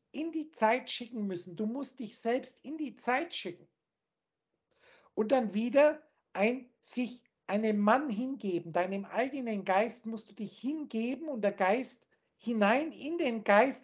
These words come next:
geben, das heißt in die Ebene hineingeben. Denke mal an unser Symbol der Wasserlinie mit einem oberhalb und einem unterhalb.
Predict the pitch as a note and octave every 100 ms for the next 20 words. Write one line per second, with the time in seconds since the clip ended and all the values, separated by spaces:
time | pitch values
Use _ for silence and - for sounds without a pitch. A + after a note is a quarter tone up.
0 | _ A3+ A#3+ C4 E4+ E4+ - _ G3 A3+
1 | A3 - B3 A#3+ A3 C#4 D#4+ C#4 A#3 G3
2 | G3+ G3 G3 G3+ G3 G3+ G#3+ A#3+ - _
3 | G3 G#3+ B3+ A#3+ A3+ A3+ G#3+ G#3+ F#3+ A3
4 | G3 G#3+ A3 G3+ G#3+ A#3 G#3 G#3 A3 A3
5 | G#3 G3+ G3 G3 A3 G3+ G#3 G#3 G3+ G3
6 | G#3+ F#3+ B2+ G#2+